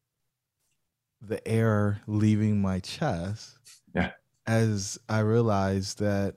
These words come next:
Speaker 1: the wire that I was expecting to hit later that day was not gonna come.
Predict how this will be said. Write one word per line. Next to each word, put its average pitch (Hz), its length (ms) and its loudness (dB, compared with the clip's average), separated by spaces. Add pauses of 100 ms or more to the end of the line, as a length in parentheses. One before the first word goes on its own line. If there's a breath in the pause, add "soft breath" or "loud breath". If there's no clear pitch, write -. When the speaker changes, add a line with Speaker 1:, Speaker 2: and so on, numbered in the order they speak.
(160)
Speaker 1:
the 107 160 -2
wire 113 520 2
that 101 180 2
I 101 100 4
was 101 180 0
expecting 101 600 -4
to 101 200 0 (260)
hit 110 280 0
later 98 320 0
that 92 240 -4
day 127 400 -4
was 95 200 -6
not 87 240 -4
gonna 82 200 -8
come. 87 400 -12